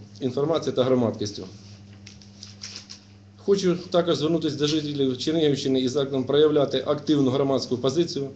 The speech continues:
не допустити, перш за все, це зростання злочинності, зберегти порядок і спокій на вулицях, забезпечити охорону громадського порядку,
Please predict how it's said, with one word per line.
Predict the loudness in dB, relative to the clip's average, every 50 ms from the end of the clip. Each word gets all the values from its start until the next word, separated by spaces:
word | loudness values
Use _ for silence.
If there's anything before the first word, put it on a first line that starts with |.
| -16 -20 -20 -20 -20 -20 -10 -4
не | -2 0 0
допустити, | 0 0 0 -2 0 2 0 2 2 2 2 2 0 -4 -14 -18 -8 -2
перш | 0 2 2 2
за | 0 -2
все, | 0 0 0 0
це | 2 0 0
зростання | 0 0 -2 0 0 0 2 2 2 2
злочинності, | 2 0 0 0 0 -2 -2 -2 -4 -4 -6 -6 -8 -8 -12 -18 -20 -20 -20 -18 -14 -12
зберегти | -6 -2 2 2 2 2 2 2 4 4 4 2 0 -6 -6 -2
порядок | 2 4 4 4 4 2 0 -2
і | -4
спокій | -2 -2 -2 0 2 2
на | 2 2
вулицях, | 2 2 0 0 -2 -2 -4 -6 -6 -8 -14 -18 -14 -6
забезпечити | -2 0 2 2 2 0 2 2 2 2 2 0 0 0 0
охорону | 0 0 0 2 2 2 2
громадського | 2 2 2 0 0 0 -2 -2 -2
порядку, | -2 -2 -2 -2 -2 -4 -6 -8